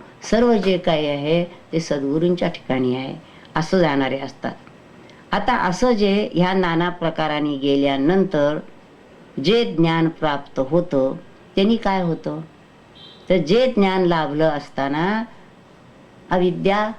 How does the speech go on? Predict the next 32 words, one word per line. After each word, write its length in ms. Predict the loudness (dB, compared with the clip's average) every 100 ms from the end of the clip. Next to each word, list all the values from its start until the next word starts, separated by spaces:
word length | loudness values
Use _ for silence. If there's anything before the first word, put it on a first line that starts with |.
| -16 -4
नष्ट 320 | 0 0 0 -4
होते, 440 | -4 -4 -8 -6 -4
अज्ञान 560 | -2 0 2 2 2
नष्ट 260 | 0 -2 -2
होतं. 400 | -2 -2 -6 -8 -10 -18 -20 -20 -20 -20 -8 0
नाहीतरी 420 | 2 2 0 2
ज्ञान 340 | 2 2 0
त्यासाठीच 540 | -2 -2 -2 -2 -2 0
मिळवायचं 520 | 2 2 2 -2 0
आहे 140 | -2 0
की 140 | 0
ज्या 240 | 0 0 0
योगे 560 | -2 -2 0 0 -2 -10 -20 -6
अविद्येच्या 640 | -2 0 2 0 0 0
पोटी 360 | 0 0 0 2
हा 140 | 2
सगळा 340 | 0 0 2 2
जो 160 | 0
व्याप 340 | 0 0 -2 -4
आहे 220 | -4 -6 -8 -20 -20 -20 -20 -20 -20 -20 -20 -20 -2
तो 140 | 0
सगळा 420 | 2 0 0 0 0
जाऊन 440 | 0 2 2 0
ज्ञान 380 | 0 0 0 -2
प्राप्त 440 | -2 -4 -4 -6
व्हावं. 380 | -6 -4 -6 -6 -12 -20 -20 -12 -2
त्यांनी 220 | 2 2
अविद्या 520 | 2 0 0 2 2
नष्ट 360 | 2 0 -4 -4
होते 560 | -4 -2 0 0 -2 -6 -14 -2
आणि 240 | 2 4
जीव 420 | 2 0 2 2